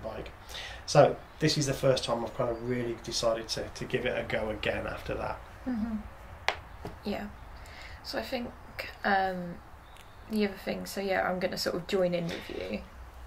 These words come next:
Speaker 1: So I, I
Speaker 2: Um,
Speaker 1: kinda see you as my, a bit of a guide, um,
Speaker 2: Yeah.
Speaker 1: to my journey.
Speaker 2: Yeah, I'm gonna be like your, um, A A sponsor. So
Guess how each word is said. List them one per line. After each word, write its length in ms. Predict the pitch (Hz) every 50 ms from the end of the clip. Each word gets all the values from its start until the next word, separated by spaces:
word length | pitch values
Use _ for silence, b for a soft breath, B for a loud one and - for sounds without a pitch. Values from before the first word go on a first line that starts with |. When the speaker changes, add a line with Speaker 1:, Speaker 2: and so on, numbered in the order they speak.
| - - 180
Speaker 1:
So 80 | 180 170
I, 200 | 165 180 185 180
I 40 | 190
Speaker 2:
Um, 60 | 190
Speaker 1:
kinda 180 | - 202 196 180
see 200 | - - 175 170
you 220 | 165 156 151 147
as 140 | 139 135 139 151
my, 280 | 147 143 143 139 135 135 131
a 120 | - 135
bit 180 | 131 - 160 135
of 100 | 131 -
a 40 | 127
guide, 580 | - - 160 143 135 131 123 120 117 107 104 - - - - - - - - -
um, 320 | 131 123 120 120 120 120
Speaker 2:
Yeah. 160 | 196 285 277 254 240 220
Speaker 1:
to 100 | 156 143
my 260 | 139 139 131 131 127 127
journey. 680 | - - 135 135 131 123 117 110 104 98 - - - - - - - - B B B B B B B -
Speaker 2:
Yeah, 140 | - 233 226
I'm 140 | 220 226 226
gonna 180 | 226 233 240 226
be 220 | 220 214 208 202
like 280 | 208 202 196 190 - - - - - -
your, 520 | 202 202 202 185 185 180 175 180 180 - - - - - - - -
um, 500 | 190 180 170 170 170 165 165 165 165 170 - - - - -
A 320 | 180 180 180 185 175 170
A 40 | 175
sponsor. 760 | 165 - - - 175 170 170 165 - - - - - 160 156 - - -
So 500 | - - - - 208 175 170 170 170